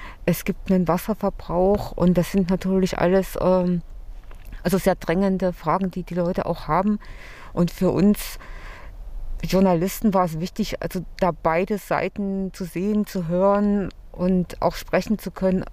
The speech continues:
auch um ein bisschen Gefühl dafür zu bekommen, wie die, wie diese Region, äh, dieses Projekt hier aufnimmt und wie man vielleicht auch in manchen Fragen zu einer Lösung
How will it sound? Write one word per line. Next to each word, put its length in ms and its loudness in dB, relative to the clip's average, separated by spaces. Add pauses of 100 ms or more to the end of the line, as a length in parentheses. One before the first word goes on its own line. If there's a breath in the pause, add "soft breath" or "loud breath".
(100)
auch 120 -2 (220)
um 360 4 (420 loud breath)
ein 60 2
bisschen 280 2
Gefühl 480 2
dafür 420 0
zu 140 -4
bekommen, 600 0 (540 loud breath)
wie 240 4
die, 380 6
wie 80 0
diese 340 -4
Region, 580 2
äh, 220 0
dieses 280 -4
Projekt 520 -2
hier 140 2
aufnimmt 500 2
und 160 2
wie 100 6
man 220 4
vielleicht 420 0
auch 240 -8
in 180 -2
manchen 340 -2
Fragen 380 -2
zu 120 -6
einer 120 4
Lösung 500 2